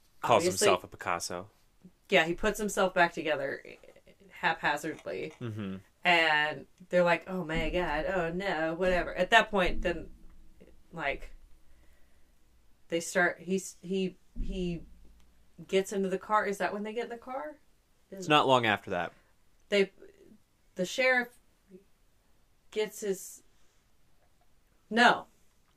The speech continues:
Speaker 2: no. Something happens where they're like, "That didn't work.
Speaker 1: Mm-hmm.
Speaker 2: So we're gonna have to make him go to the furnace, which is hot enough
Speaker 1: Right,
Speaker 2: to dis-,
Speaker 1: yes.
Speaker 2: dissolve his molecules or
Speaker 1: Yes.
Speaker 2: whatever." And so they force him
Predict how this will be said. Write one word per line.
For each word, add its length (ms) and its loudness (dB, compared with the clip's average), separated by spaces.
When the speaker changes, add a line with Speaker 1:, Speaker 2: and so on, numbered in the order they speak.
Speaker 2:
no. 340 2
Something 400 6
happens 340 4
where 100 2
they're 80 4
like, 160 0
"That 180 4
didn't 240 -2
work. 280 -14
Speaker 1:
Mm-hmm. 240 -4
Speaker 2:
So 120 2
we're 120 2
gonna 160 2
have 200 0
to 280 0
make 280 4
him 180 2
go 220 8
to 60 -2
the 120 -4
furnace, 640 -6
which 160 -8
is 80 -8
hot 340 4
enough 340 -10
Speaker 1:
Right, 640 8
Speaker 2:
to 80 -14
dis-, 120 6
Speaker 1:
yes. 300 0
Speaker 2:
dissolve 640 4
his 260 -2
molecules 800 -2
or 60 0
Speaker 1:
Yes. 340 4
Speaker 2:
whatever." 100 -4
And 180 2
so 240 2
they 180 6
force 500 0
him 500 0